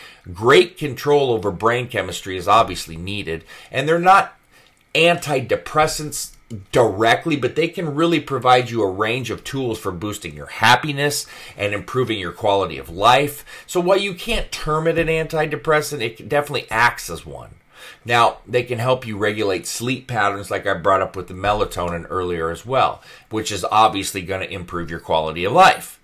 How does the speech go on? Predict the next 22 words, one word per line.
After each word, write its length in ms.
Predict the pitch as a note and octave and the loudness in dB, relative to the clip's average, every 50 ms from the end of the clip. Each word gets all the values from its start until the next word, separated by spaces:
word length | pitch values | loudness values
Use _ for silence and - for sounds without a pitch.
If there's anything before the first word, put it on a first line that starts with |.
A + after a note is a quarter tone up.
| _ - - - - | _ -20 -20 -18 -10
And 100 | - F#2+ | -4 2
a 40 | |
lot 140 | F#2+ F#2+ G2 | 4 4 4
of 100 | G#2 - | 4 2
people 220 | A#2+ A#2+ A2+ B2+ A2+ | -4 -4 0 0 2
have 220 | A#2 A#2+ B2 B2 | 4 4 4 2
trouble 300 | - - G3+ G#3+ E3 A#2+ | 2 4 4 4 4 2
with 140 | G2+ F#2 - | -2 -4 -4
their 100 | F2 F2 | -4 -6
sleep 320 | - - - F#2+ D#2 - | -6 -6 -8 -10 -10 -10
patterns, 460 | - E2+ E2 D#2 D2+ C2+ C#2 C#2 D2 | -8 -6 -6 -6 -6 -8 -12 -18 -16
me 160 | D#2+ F2 G2+ G#2 | -12 -10 -10 -8
being 300 | F#2+ A#2 A2 A2 A#2 B2 | -6 -4 -4 -4 -4 0
one 200 | B2+ D3 E3+ E3+ | 2 4 4 4
of 120 | C3+ - | 4 2
them. 160 | - - - _ _ _ _ - - - - - - - - | -2 -12 -14 _ _ _ _ -20 -20 -16 -12 -12 -12 -6 -2
Um, 420 | G#2+ A#2 A#2+ A#2+ A2+ A2 A2 - - | 2 4 6 6 6 4 2 -2 -8
the 100 | - C3+ | -4 -4
goal 600 | C3+ B2+ B2 - G3 G3+ B3 C#4+ D4+ D4+ C4+ - | -4 -4 -2 2 6 6 8 8 6 4 2 2
of 180 | - F#3 - - | 2 2 2 0
taking 480 | - - F3+ F3 E3+ - E3 D#3+ D3+ C#3+ | 0 2 2 2 2 0 -4 -6 -6 -6
nootropics 800 | C3 B2 - C3+ B2+ A#2+ A2+ - G2 E2+ - - - - - | -8 -6 0 4 4 4 4 4 -2 -6 -8 -8 -12 -16 -18